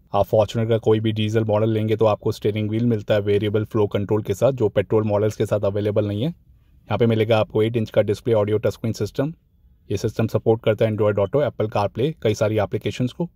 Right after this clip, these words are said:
इनबिल्ट नेविगेशन का फीचर नहीं मिलता आपको इधर। यहाँ पे मिलती है आपको कई सारी सेटिंग्स, इधर से आप कर सकते हैं सिस्टम सेटिंग, कस्टमाइज भी आप कर सकते हैं होम सेटिंग्स को, and theme को भी आप चेंज कर पाएंगे। कई सारे ऑप्शंस मिल जाते हैं आपको इधर, आप देख सकते हैं।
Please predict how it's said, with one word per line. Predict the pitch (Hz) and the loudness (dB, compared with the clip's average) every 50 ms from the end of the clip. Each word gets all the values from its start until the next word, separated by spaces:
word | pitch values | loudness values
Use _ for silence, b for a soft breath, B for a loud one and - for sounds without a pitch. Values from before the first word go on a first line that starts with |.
| _ _ _ _ - - | _ _ _ _ -6 0
इनबिल्ट | 117 117 113 117 117 117 | 2 2 4 4 4 2
नेविगेशन | 113 110 107 110 110 113 104 - 117 117 | 2 0 0 0 0 -2 -2 -2 0 0
का | - 110 | 0 0
फीचर | - 113 107 - 113 | 0 -2 -2 -2 0
नहीं | 107 110 127 | 0 2 2
मिलता | 123 113 104 104 - | 0 0 0 0 0
आपको | 107 90 - - | -2 0 0 0
इधर। | 98 123 | 2 2
यहाँ | 170 175 - _ _ _ _ _ _ _ - 98 | 2 0 -2 _ _ _ _ _ _ _ -6 -4
पे | - 104 | -2 0
मिलती | 104 101 95 - | 0 0 0 -2
है | 110 | 0
आपको | 101 107 107 | 0 0 0
कई | - 110 104 | 0 0 0
सारी | - - 107 107 107 | 0 0 0 0 0
सेटिंग्स, | 101 - 110 117 139 156 160 - - - | -2 -2 0 0 0 -2 -2 -4 -8 -8
इधर | 104 104 104 | -4 -4 -2
से | 95 - 110 | -2 0 -2
आप | 101 - | -2 -2
कर | - - 110 | 0 -2 -2
सकते | - - 117 - - 135 | 0 0 -2 -2 -2 -2
हैं | 170 170 - _ _ _ - | -2 -4 -6 _ _ _ -8
सिस्टम | - 117 - - 120 117 | -6 -6 -4 -2 -2 -2
सेटिंग, | 110 - 107 - 143 160 160 - - - | 0 0 -2 0 0 -2 -2 -4 -6 -6
कस्टमाइज | - 113 - - 117 113 113 123 123 - | -6 -4 -2 0 0 2 2 2 2 2
भी | 127 | 2
आप | 117 110 - | 2 2 2
कर | - 107 | -2 -4
सकते | - 117 107 - 143 | -4 -4 -4 -4 -4
हैं | 170 180 - - - | -6 -6 -6 -6 -4
होम | 107 104 104 | -2 -2 -2
सेटिंग्स | - 110 107 127 131 127 - | -2 -4 -4 -2 -4 -4 -2
को, | - 180 180 180 _ - _ - - _ _ _ - | -2 -2 -2 -4 _ -20 _ -20 -20 _ _ _ -4
and | 104 101 101 | -2 -2 -2
theme | - - 127 117 117 113 | 0 0 2 2 0 -2
को | - - 113 | -2 -2 0
भी | 113 113 | 2 2
आप | 107 101 - | 0 0 0
चेंज | - 120 117 123 | -4 -4 -2 0
कर | - 120 113 | 0 0 2
पाएंगे। | - 113 110 113 151 | 2 0 -2 -2 -2
कई | 180 - 110 107 | -2 -2 -2 0
सारे | - - 110 110 | 0 0 2 2
ऑप्शंस | 107 101 - - 143 135 - - | 2 2 0 0 -4 -4 -4 -2
मिल | 120 117 | 0 2
जाते | 120 117 117 - | 2 2 2 2
हैं | 120 | -2
आपको | 117 - 135 | -2 -2 -2
इधर, | 127 123 156 196 _ _ _ _ - | 0 0 -2 -4 _ _ _ _ -8
आप | 95 92 - | -6 -6 -4
देख | - 110 | -6 -6
सकते | - - 117 - 151 | -4 -4 -4 -2 -4
हैं। | 170 185 | -6 -6